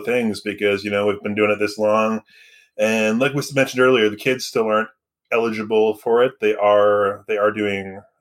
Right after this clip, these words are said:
the initial tests on, I think, I think the last thing I read about was, like,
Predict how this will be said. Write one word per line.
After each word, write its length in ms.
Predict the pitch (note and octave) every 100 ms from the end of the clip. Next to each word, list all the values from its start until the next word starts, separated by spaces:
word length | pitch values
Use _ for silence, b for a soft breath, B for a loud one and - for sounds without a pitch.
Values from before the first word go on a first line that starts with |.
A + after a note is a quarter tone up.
| G#2
the 180 | G#2 G2+
initial 260 | G#2 -
tests 400 | G2+ A2+ G#2+ -
on, 160 | G#2 G2+
I 40 |
think, 360 | G2 G2 - - _ _ -
I 40 |
think 140 | A#2+ A2
the 60 |
last 300 | G#2 - - _ _ -
thing 120 | G#2+
I 40 | G2+
read 180 | G2+
about 160 | G2+ G#2
was, 140 | G2
like, 80 | G#2